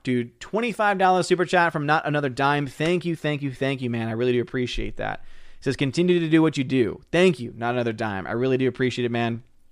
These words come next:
You rock. Thank you. And we also have a, another member on the channel, Eric, uh, Jewett. Thank you very much for becoming a member at the Citizen of Asgardian level. Thank you, Eric.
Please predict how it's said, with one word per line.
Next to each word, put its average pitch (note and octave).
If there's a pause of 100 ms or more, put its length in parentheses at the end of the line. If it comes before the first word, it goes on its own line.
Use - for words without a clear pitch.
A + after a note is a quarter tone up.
(480)
You A#2+
rock. G#2
Thank B2
you. A2 (600)
And D3
we D#3+
also E3
have E3
a, D3
another D#3+
member E3
on C#3+
the B2
channel, C3 (260)
Eric, F#3+ (400)
uh, A2+
Jewett. D3+ (220)
Thank C3
you C3
very B2
much A#2+
for B2
becoming A#2+
a A#2
member A#2
at A2
the A2+
Citizen F#3+
of D3
Asgardian A#2
level. C3+ (1300)
Thank A2
you, A2+
Eric. C#3